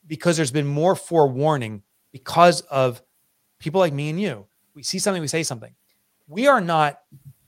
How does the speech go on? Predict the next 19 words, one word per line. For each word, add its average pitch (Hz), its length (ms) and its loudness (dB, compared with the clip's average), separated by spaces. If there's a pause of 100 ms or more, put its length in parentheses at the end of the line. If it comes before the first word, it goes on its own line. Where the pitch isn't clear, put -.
(340)
I 131 140 -4
don't 139 100 0
know 120 80 -4
if 113 100 -10
you 165 140 4
are, 139 100 6
<laughs> - 20 -2
but 131 180 -2 (220)
I'm 220 180 4
not 233 160 4
part 170 140 6
of 156 60 2
the 151 60 -2
military 170 800 2
or 151 140 -2
terrorist 170 500 -2
response, 156 720 -2 (360)
uh, 139 260 0 (180)
force. 175 380 -6